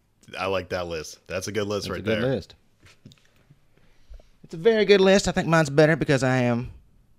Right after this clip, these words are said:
Speaker 2: me, and I am smart.
Speaker 1: Really?
Speaker 2: I'm a genius.
Speaker 1: I, I noticed Killer Bees weren't on this list at all.
Speaker 2: Jumpin' Jim. Motherfucker's name was Jumpin' Jim Brown. If you
Speaker 1: That was
Speaker 2: are
Speaker 1: the
Speaker 2: leaping
Speaker 1: worst.
Speaker 2: or jumping anything, like, you're nothing.
Speaker 1: <laughs> Yeah.
Speaker 2: Everybody can jump. I mean, I, I,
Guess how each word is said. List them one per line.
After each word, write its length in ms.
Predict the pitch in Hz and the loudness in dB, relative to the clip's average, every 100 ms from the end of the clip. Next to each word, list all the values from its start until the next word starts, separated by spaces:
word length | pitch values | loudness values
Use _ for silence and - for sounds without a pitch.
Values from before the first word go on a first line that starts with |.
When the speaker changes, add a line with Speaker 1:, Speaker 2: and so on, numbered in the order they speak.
| _ | _
Speaker 2:
me, 340 | 110 98 98 - _ - | -2 -2 -2 -10 _ -14
and 120 | 98 | -8
I 200 | 98 98 | -6 -4
am 180 | 95 95 | -4 -6
smart. 440 | - 87 90 - - - | -10 -8 -8 -10 -20 -20
Speaker 1:
Really? 200 | - - _ _ - | -20 -20 _ _ -8
Speaker 2:
I'm 160 | 95 | -6
a 20 | 95 | -4
genius. 320 | 95 87 90 | -6 -8 -8
Speaker 1:
I, 40 | |
I 40 | 101 | -4
noticed 380 | 104 98 - - _ | -4 -4 -12 -20 _
Killer 200 | - 110 | -10 -8
Bees 340 | 87 104 104 95 | -6 -8 -8 -10
weren't 180 | 82 76 | -14 -16
on 100 | 80 | -16
this 180 | 76 | -16
list 240 | 82 78 - | -16 -16 -12
at 100 | 85 | -10
all. 320 | 85 73 73 _ | -10 -12 -16 _
Speaker 2:
Jumpin' 320 | - 92 85 82 | -14 -12 -12 -10
Jim. 240 | 90 87 - | -10 -10 -12
Motherfucker's 500 | - 208 196 196 156 | -8 -6 -6 -8 -10
name 120 | 156 | -10
was 100 | 95 | -10
Jumpin' 340 | - 120 117 | -10 -10 -10
Jim 160 | 95 101 | -10 -10
Brown. 140 | 98 - - - | -10 -14 -20 -10
If 120 | - | -2
you 120 | 226 | 6
Speaker 1:
That 60 | 247 | 8
was 40 | |
Speaker 2:
are 40 | 127 | 8
Speaker 1:
the 60 | |
Speaker 2:
leaping 400 | 123 104 107 98 98 | 8 6 6 4 4
Speaker 1:
worst. 120 | - | 6
Speaker 2:
or 160 | 131 120 | 8 8
jumping 520 | 92 131 139 147 131 | 8 2 4 4 4
anything, 460 | 117 117 - 85 90 | 4 2 2 -2 -2
like, 140 | 98 | -2
you're 80 | 151 | -2
nothing. 360 | 175 156 - - | -2 -2 -8 -20
Speaker 1:
<laughs> 60 | 104 - - 170 - | -20 -20 -20 -18 -10
Yeah. 120 | 107 - 143 - - - 139 - - - | -10 -8 -10 -10 -16 -14 -14 -14 -8 2
Speaker 2:
Everybody 280 | 196 190 170 | 6 6 4
can 200 | 120 85 | 2 -2
jump. 280 | 92 110 - - - _ _ _ _ _ _ _ _ _ _ _ _ _ _ | 0 0 -2 -14 -20 _ _ _ _ _ _ _ _ _ _ _ _ _ _
I 80 | - | -4
mean, 160 | 123 123 | 2 2
I, 400 | 123 113 - 139 | 0 -6 -8 -8
I, 360 | - 151 131 | -8 -12 -14